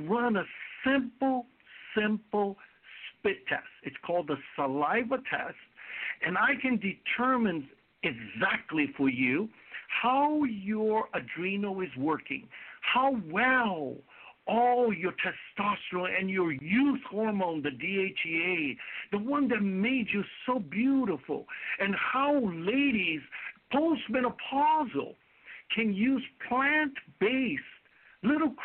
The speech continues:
cream. You don't have to take it by mouth. Little cream that you put on, and it brings your whole entire body back to when you were in your thirties. It is an amazing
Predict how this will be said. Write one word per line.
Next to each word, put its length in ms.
cream. 540
You 120
don't 180
have 140
to 80
take 200
it 120
by 140
mouth. 320
Little 340
cream 640
that 160
you 80
put 140
on, 380
and 160
it 240
brings 460
your 220
whole 300
entire 500
body 460
back 340
to 120
when 280
you 240
were 360
in 220
your 200
thirties. 540
It 140
is 180
an 140
amazing 1000